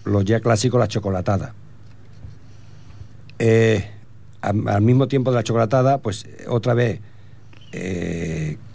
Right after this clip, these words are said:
con la colaboración de La Careta, pues habrá otra vez manualidades y maquillaje, eh, pa-, para los pequeños.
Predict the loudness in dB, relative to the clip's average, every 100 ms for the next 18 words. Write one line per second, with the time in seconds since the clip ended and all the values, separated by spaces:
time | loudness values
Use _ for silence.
0 | -12 -2 2 4 4 2 0 2 4 4
1 | 4 4 6 4 2 4 4 4 2 0
2 | -6 -20 -10 -4 0 4 4 4 2 4
3 | 4 4 4 4 6 6 4 2 0 0
4 | -2 -8 -16 -20 -20 -20 -20 -16 -12 -8
5 | -6 0 2 2 2 2 2 2 -2 -12